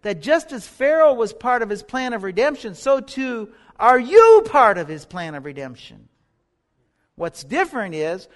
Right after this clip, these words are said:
with Pharaoh, he showed his might, and with you, he wants to make Israel envious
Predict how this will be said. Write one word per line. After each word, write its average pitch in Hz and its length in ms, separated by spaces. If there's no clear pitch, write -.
with 175 200
Pharaoh, 269 500
he 208 100
showed 208 320
his 165 180
might, 247 580
and 135 160
with 135 180
you, 156 600
he 214 220
wants 117 440
to - 120
make 127 400
Israel 113 680
envious 110 840